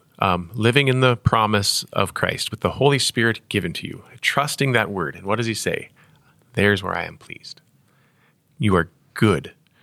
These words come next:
not because of what you've done, not because of what you've failed to do, um, but because you have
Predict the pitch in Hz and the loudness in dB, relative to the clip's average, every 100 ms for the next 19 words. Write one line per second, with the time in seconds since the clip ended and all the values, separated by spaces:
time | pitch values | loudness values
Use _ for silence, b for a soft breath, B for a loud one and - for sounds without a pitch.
0 | _ 127 170 202 202 208 208 208 - 90 | _ -2 -2 0 2 4 2 0 0 2
1 | 90 120 147 _ B B B 110 117 123 | 2 0 -6 _ B B B -2 0 0
2 | 127 131 - 135 - 101 101 98 87 92 | 2 2 2 -2 0 0 2 -2 -4 -4
3 | 117 - b b b - 95 95 92 101 | -4 -6 b b b -2 0 0 -4 -4
4 | - - 104 110 - 92 95 | -2 0 0 2 0 0 -2